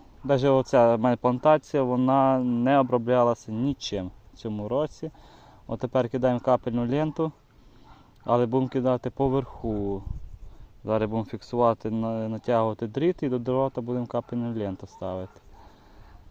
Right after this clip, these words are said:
Так що, кому цікавить саджанці на осінь, будуть саджанці. В цьому році малинка дорога, є настрій, м, за неї дивитися. Ну, самі знаєте, є ціна,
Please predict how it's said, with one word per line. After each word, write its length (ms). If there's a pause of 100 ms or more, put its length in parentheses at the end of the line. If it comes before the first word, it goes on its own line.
(280)
Так 180
що, 140
кому 240
цікавить 500
саджанці 1040
на 240
осінь, 600 (160)
будуть 480
саджанці. 580 (760)
В 40
цьому 280
році 280
малинка 440
дорога, 580 (1000)
є 200
настрій, 560 (800)
м, 520
за 120
неї 840
дивитися. 800 (540)
Ну, 80
самі 260
знаєте, 380
є 100
ціна, 460